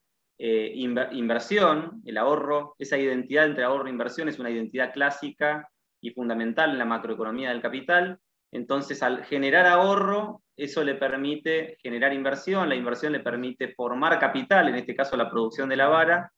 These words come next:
y a partir de la formación de ese ca-, de ese capital, de ese primer bien de capital,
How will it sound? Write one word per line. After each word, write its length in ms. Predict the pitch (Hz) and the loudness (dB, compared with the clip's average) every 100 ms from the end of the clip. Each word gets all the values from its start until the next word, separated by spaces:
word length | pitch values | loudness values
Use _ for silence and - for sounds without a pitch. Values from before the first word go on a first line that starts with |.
| _ _ | _ _
y 100 | - | 2
a 120 | 135 127 | 4 4
partir 440 | 131 123 220 202 | 2 4 2 4
de 100 | 156 | 4
la 160 | 135 131 | 4 2
formación 640 | 131 127 123 - 185 196 | 0 -2 -4 -2 0 2
de 60 | 147 | 0
ese 160 | 147 | -2
ca-, 100 | - | -4
de 120 | 117 | -2
ese 160 | 135 139 | -2 0
capital, 400 | 127 131 127 143 | 0 0 2 2
de 60 | 127 | 2
ese 140 | 127 | -2
primer 280 | 117 117 135 | -2 -2 0
bien 160 | 139 | 0
de 80 | 135 | 0
capital, 560 | 127 123 123 147 156 - | 0 -2 2 2 2 -2